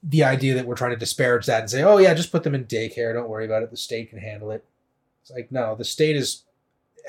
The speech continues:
has these kids for the first eighteen years of their life, and they come out without any marketable skills whatsoever.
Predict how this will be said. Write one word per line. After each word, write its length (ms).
has 220
these 180
kids 240
for 80
the 80
first 260
eighteen 420
years 220
of 80
their 140
life, 260
and 80
they 80
come 200
out 120
without 260
any 200
marketable 480
skills 400
whatsoever. 560